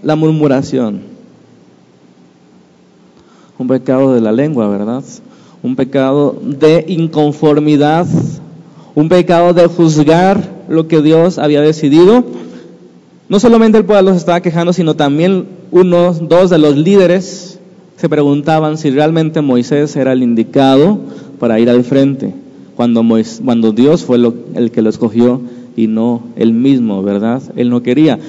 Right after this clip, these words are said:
Entonces su ser-, su hermano Aarón, perdón, este, María, su hermana y Aarón estaban quejándose, estaban murmurando en contra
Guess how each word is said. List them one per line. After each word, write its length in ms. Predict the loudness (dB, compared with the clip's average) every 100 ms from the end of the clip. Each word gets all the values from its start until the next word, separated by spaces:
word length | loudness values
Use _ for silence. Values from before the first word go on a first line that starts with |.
| -20 -6
Entonces 320 | -2 0 0
su 140 | 0
ser-, 260 | -2 -2 -2
su 140 | -2
hermano 320 | 0 0 2
Aarón, 420 | 4 4 2 -2 -6 -8
perdón, 300 | -2 0 0 -4 -14 -6
este, 320 | -4 0 0
María, 480 | 2 4 4 4 -2 -6
su 100 | -6
hermana 420 | -2 0 0 -2 0
y 140 | 2
Aarón 340 | 2 2 0 -2
estaban 540 | -2 0 0 0 -2 -6
quejándose, 760 | -4 -4 -2 -4 -2 -4 -6 -10 -12 -20 _ _ _ _ _ _ _ _ _ _ _
estaban 320 | -6 -2 0
murmurando 760 | 2 2 4 2 2 0 -2 -2
en 160 | -6 -2
contra 480 | -2 0 -2 -2